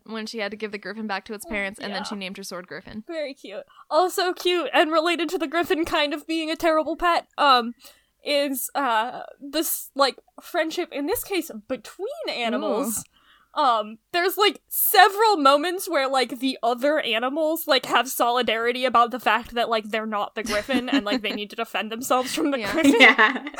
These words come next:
Speaker 2: Um, so we get
Speaker 3: Yeah.
Speaker 2: that moment, like, pretty early on, I think, um, when, uh, there's a mention of, like, the, the sparrows, like, hanging out with Peach Blossom and, like, on Peach Blossom's mane because, like,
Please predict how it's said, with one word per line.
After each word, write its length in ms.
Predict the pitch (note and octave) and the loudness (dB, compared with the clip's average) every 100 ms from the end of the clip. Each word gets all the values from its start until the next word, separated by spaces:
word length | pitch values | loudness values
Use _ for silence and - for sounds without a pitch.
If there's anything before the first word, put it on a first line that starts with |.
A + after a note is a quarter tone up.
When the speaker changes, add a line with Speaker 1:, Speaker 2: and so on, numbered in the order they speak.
| C6+ G#5+ A#5+ D#5+ - | 0 0 0 2 6
Speaker 2:
Um, 300 | C#4+ B3+ C#4 | 6 6 4
so 240 | E4+ D#4 | 6 6
we 120 | D#4+ | 2
get 160 | C#4+ D#4+ | 4 4
Speaker 3:
Yeah. 100 | F#3+ | 6
Speaker 2:
that 220 | E4+ D4 | 6 6
moment, 400 | D4 C#4+ C#4+ A3 | 6 4 2 0
like, 200 | C4+ B3+ | 0 0
pretty 260 | - E4 D#4 | -2 -2 0
early 320 | C4+ C#4 B3 | 2 2 2
on, 320 | G#3 A#3 C4 | 2 2 0
I 180 | C4 C4 | -2 -4
think, 300 | C4 C4+ C#4 | -2 -4 -4
um, 440 | - A#3 F#3+ C4 C#4 _ _ _ _ _ _ _ - | 0 2 2 -4 -10 _ _ _ _ _ _ _ -10
when, 600 | C4 B3 A#3 A3 G#3 G#3 | -2 2 2 2 -2 -2
uh, 440 | G#3 G3 F#3 F#3 - _ _ _ A#3+ | 0 0 0 -6 -12 _ _ _ -6
there's 220 | A#3+ A#3 | -2 0
a 60 | C4 | 0
mention 300 | A#3+ A#3+ C4+ | 0 0 -4
of, 120 | A#3+ | 0
like, 260 | A#3+ A#3 G#3+ | 0 0 -2
the, 120 | A#3 A3+ A3 | -6 -6 -8
the 340 | A#3 G3+ G3+ | -2 0 0
sparrows, 800 | A#3 - B3+ A3+ B3 C4 C4 C#4+ | -2 -6 -4 -2 0 0 -2 -2
like, 240 | B3+ A#3+ - | -2 -2 -4
hanging 420 | B3 A3+ A#3 A#3 | -8 -6 -4 -2
out 200 | A#3 A#3+ | -2 -2
with 180 | A3+ _ _ _ | -8 _ _ _
Peach 320 | - B3 - | -10 -8 -2
Blossom 400 | C#4+ B3+ C4+ C4 | 2 2 0 -4
and, 120 | B3 A3 | -4 -6
like, 140 | G#3+ | -4
on 220 | G#3 A3 | -2 -4
Peach 260 | A#3+ A#3 - | -6 -12 -6
Blossom's 520 | A3+ A3 A3+ G#3+ G#3 _ _ _ A3+ B3 | -4 -4 -6 -12 -18 _ _ _ -14 -6
mane 440 | A#3+ A3+ B3+ B3+ | -2 -2 -2 -4
because, 400 | A#3+ C#4 A3 G#3 | -4 -4 -4 -4
like, 220 | A3+ G#3 | -4 -4